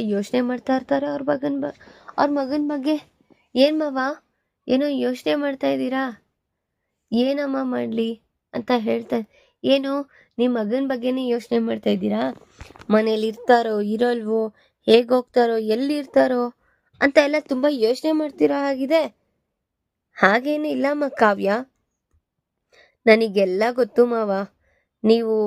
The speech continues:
ಆ ಮಗುನ ಕರ್ಕೊಂಡೋಗಿದ್ದು, ರಾಜ್ ಅವರು ನಿಮ್ ಹಿಂದೆ ಬಂದಿದ್ದು, ನೀವು ಇಬ್ರು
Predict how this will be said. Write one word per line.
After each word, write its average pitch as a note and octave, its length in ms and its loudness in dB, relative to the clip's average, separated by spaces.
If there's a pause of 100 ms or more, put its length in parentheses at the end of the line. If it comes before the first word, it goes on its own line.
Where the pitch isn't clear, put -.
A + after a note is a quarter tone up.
(600)
ಆ F#3+ 120 4
ಮಗುನ F#3 480 -2
ಕರ್ಕೊಂಡೋಗಿದ್ದು, B3+ 880 -2 (840)
ರಾಜ್ G3 340 2
ಅವರು G3+ 240 0
ನಿಮ್ G3+ 240 -4
ಹಿಂದೆ F#3+ 260 -2
ಬಂದಿದ್ದು, B3 600 -2
ನೀವು A#3 260 -4
ಇಬ್ರು F3+ 300 0